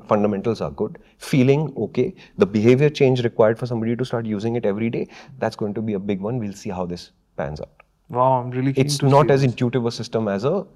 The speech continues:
Speaker 2: Yeah.
Speaker 1: lift off the brake pedal and let the throttle do all the work as in a car. Remember, even in the cars, I objected to the Hyundai system where you have two levels of
Speaker 2: The
Speaker 1: regen and you can
Speaker 2: paddles,
Speaker 1: select with the
Speaker 2: yeah.
Speaker 1: paddle. So I don't want this. I
Speaker 2: Hmm.
Speaker 1: want settings in the menu. I will play with it for a few months while I'm learning this car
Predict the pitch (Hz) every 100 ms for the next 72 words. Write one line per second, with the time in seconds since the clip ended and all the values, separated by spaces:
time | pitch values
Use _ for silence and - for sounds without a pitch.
0 | - 98 - - 123 - 117 - 117 113
1 | - 107 113 120 110 104 104 101 92 104
2 | 107 95 98 92 87 85 92 82 - -
3 | _ _ _ _ _ 127 165 190 160 170
4 | 175 175 127 131 135 120 123 127 139 123
5 | 120 113 117 131 143 135 117 113 113 131
6 | 113 104 110 113 110 123 117 120 113 113
7 | 101 113 117 98 123 151 - - - -
8 | 175 214 190 220 113 - - _ - 110
9 | 127 151 170 - 135 139 151 160 165 107
10 | 101 131 - - - 107 104 120 135 139
11 | 139 139 131 131 120 - 139 120 107 117
12 | - - 110 107 107 117 107 107 117 113
13 | 110 107